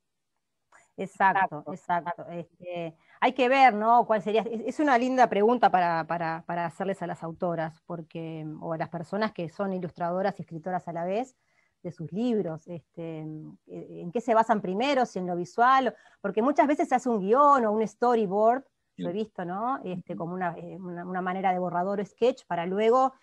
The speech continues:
Speaker 1: empezar a, a crear la narración. Eso es, eso es, eh, vendría a ser como una línea, ¿no? Al estilo de, del cine, quizás,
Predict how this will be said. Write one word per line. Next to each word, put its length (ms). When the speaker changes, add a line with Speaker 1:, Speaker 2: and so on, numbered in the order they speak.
Speaker 1:
empezar 440
a, 120
a 60
crear 260
la 140
narración. 640
Eso 140
es, 100
eso 200
es, 100
eh, 200
vendría 260
a 20
ser 140
como 180
una 160
línea, 400
¿no? 240
Al 100
estilo 340
de, 300
del 440
cine, 480
quizás, 420